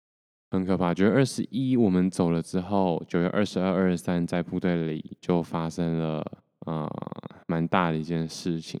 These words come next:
就是开始我们一方队，就是一到，一到六班，这叫一方队；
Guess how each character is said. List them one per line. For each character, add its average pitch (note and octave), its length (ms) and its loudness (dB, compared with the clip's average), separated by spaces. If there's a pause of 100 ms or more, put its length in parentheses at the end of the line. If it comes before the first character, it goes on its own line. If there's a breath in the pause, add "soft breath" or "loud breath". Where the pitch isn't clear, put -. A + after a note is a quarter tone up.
就 F2 120 -6
是 E2 380 -2 (520)
开 F#2 260 0
始 F2+ 260 -4
我 D#2+ 100 0
们 D2+ 220 -4
一 F#2+ 120 -2
方 E2 320 -2
队， E2 200 0
就 E2+ 160 -2
是 D#2+ 400 -4 (400)
一 F#2+ 140 -2
到， F2+ 180 4 (280)
一 F#2 100 -4
到 F2+ 160 2
六 F2 220 2
班， D2+ 440 -6
这 - 100 -6
叫 E2 140 0
一 E2+ 80 -2
方 D#2 220 -6
队； - 100 -6